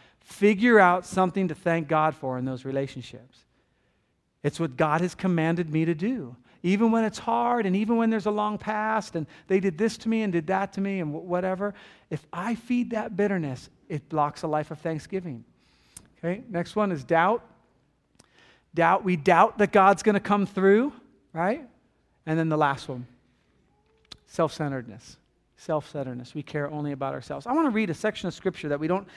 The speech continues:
have up there. It's in, um, Ephesians chapter five,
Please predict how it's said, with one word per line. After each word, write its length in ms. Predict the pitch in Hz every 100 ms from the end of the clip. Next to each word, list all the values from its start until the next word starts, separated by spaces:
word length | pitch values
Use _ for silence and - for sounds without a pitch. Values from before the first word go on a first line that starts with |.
| -
have 240 | - 165
up 160 | 165 165
there. 280 | 151 135 127 - -
It's 180 | 170 -
in, 200 | 208 196
um, 360 | 170 156 151 165 - -
Ephesians 580 | 165 - 254 233 240 -
chapter 600 | - 208 - 175 165 165
five, 600 | - - 185 165 143 131